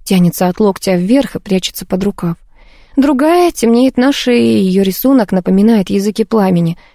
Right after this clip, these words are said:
вьющиеся вокруг латинских букв. "Мариана, это Кай, познакомься", улыбается его мать.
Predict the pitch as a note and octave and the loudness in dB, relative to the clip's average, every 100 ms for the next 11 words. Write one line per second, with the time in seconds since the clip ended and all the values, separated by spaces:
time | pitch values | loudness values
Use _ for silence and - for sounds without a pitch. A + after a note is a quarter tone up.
0 | - F#3+ G3+ F#3+ - F3+ F#3 F#3+ G3+ F#3 | -4 -2 0 -2 -2 -2 0 0 0 0
1 | G3+ G#3 F3+ - A3 G#3 E3 - _ _ | -2 0 -4 -2 -4 -2 -6 -10 _ _
2 | _ _ _ _ A3+ B3+ D4+ B3 F3+ E3+ | _ _ _ _ 0 4 4 4 2 0
3 | - - - - C#4+ B3+ B3 B3+ B3+ D#4+ | -4 -20 -12 -4 0 0 0 0 2 0
4 | - - _ - D4 E4+ - F#3+ F3 - | -4 -14 _ -4 0 0 0 0 0 -4
5 | G#3 - _ - _ _ - F#3+ F3+ E3+ | -8 -10 _ -20 _ _ -2 2 2 2
6 | A3 C4 - G#3 E3+ F#3+ E3 D3+ - | 0 -2 -2 -2 -2 -2 -2 -4 -10